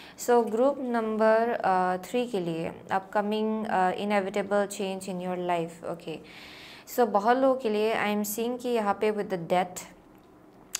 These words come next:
बहुत ही ट्रांसफॉर्मेटिव, uh, चेंजेस हो रहा है आपके लाइफ में। ओके,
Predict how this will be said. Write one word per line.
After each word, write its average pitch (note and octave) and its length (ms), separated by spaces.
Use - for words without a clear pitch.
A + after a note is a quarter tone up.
बहुत G3 260
ही B3 80
ट्रांसफॉर्मेटिव, G#3 1120
uh, F3+ 500
चेंजेस G3+ 520
हो F3+ 120
रहा F3+ 100
है A#3 60
आपके A3 220
लाइफ G3+ 280
में। A3 280
ओके, F#3+ 340